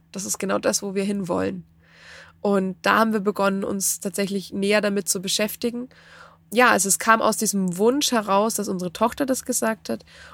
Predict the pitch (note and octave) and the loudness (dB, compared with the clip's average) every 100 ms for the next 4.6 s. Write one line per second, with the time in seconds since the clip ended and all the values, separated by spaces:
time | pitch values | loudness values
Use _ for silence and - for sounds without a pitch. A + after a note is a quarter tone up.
0 | - G3+ G3+ A3 A3 A3 - G3+ G#3+ G#3+ | -4 2 6 6 6 6 6 4 4 -2
1 | G#3 G3+ G3+ - G3 G3+ - G3 A#3+ G#3+ | 0 0 0 -2 -2 -2 2 2 2 0
2 | G#3 F#3+ F#3+ - G#3 - - G3 G#3 - | -2 -4 -6 -4 -4 -2 -4 -4 -6 -6
3 | G#3 G3 G3+ - G3+ F#3+ F#3 - - - | -4 -2 -2 -4 -8 -6 -6 -6 -6 -2
4 | A3 G#3+ F3 F3 - | -4 -2 -4 -4 -6